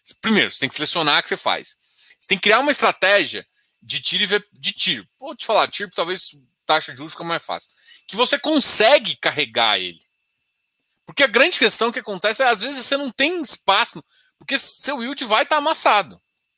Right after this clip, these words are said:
Pra quem fica olhando só yield, é... às vezes não dá tempo, né? Então, assim, tem teses, sim, que o mercado tá amassado, só que, assim, o mercado pode ficar amassado por, por um bom tempo.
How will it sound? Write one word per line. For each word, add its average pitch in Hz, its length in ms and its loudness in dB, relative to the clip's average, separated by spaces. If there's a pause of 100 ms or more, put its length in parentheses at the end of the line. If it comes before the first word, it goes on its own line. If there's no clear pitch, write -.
(1000)
Pra - 120 0
quem 403 140 0
fica - 140 -2
olhando 190 240 2
só 143 220 -2
yield, 151 420 -6
é... - 260 -10 (1200)
às 226 180 -2
vezes 202 280 0
não 302 180 -8
dá 254 140 6
tempo, 220 400 -4
né? 131 180 -8
Então, 151 220 -8
assim, 196 220 -2
tem 208 180 -6
teses, 208 540 2
sim, 240 200 0
que - 120 -12
o 220 40 -6
mercado 143 340 0
tá 131 100 -6
amassado, 127 520 -2 (300)
só 233 160 -8
que, - 80 -4
assim, 269 100 2
o 226 60 -2
mercado 185 360 2
pode 247 180 -2
ficar - 140 -4
amassado 165 440 0
por, 185 160 -12 (400)
por 214 100 -10
um 262 80 -6
bom 202 180 -2
tempo. 247 380 0